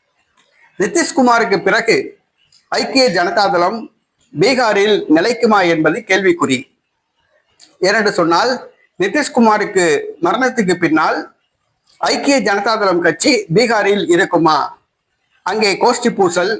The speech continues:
பல பிரச்சனைகள் உள்ளது. அந்த நிதிஷ்குமாரில் கட்சியில் ஒரு பகுதியினர் பா ஜ க ஆதரவாளராக உள்ளனர்,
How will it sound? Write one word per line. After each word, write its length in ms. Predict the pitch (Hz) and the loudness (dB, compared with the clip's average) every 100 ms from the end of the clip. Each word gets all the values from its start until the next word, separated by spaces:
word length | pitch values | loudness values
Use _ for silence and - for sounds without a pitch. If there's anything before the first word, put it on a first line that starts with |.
| - _ _ _ | -10 _ _ _
பல 100 | 175 190 | -4 -2
பிரச்சனைகள் 520 | - - 233 220 196 160 | -4 -4 0 0 0 2
உள்ளது. 280 | 151 143 131 - _ _ _ _ _ _ _ _ _ _ _ _ _ _ _ _ _ _ - - _ - | 2 2 0 -4 _ _ _ _ _ _ _ _ _ _ _ _ _ _ _ _ _ _ -20 -20 _ -8
அந்த 140 | 247 233 | -2 0
நிதிஷ்குமாரில் 880 | 220 233 339 - 247 233 220 240 269 - - _ - | 0 2 0 2 2 4 2 2 0 -2 -10 _ -8
கட்சியில் 440 | 214 - 233 240 233 180 | -4 2 2 4 2 2
ஒரு 140 | 220 - | 0 0
பகுதியினர் 520 | 226 233 226 214 247 247 - | 0 0 0 0 0 -2 -4
பா 120 | 170 202 | -2 -2
ஜ 100 | 247 - | -2 0
க 60 | 185 | 0
ஆதரவாளராக 600 | 175 190 185 175 170 170 190 | 0 0 0 0 0 0 2
உள்ளனர், 360 | 151 147 190 | 2 2 0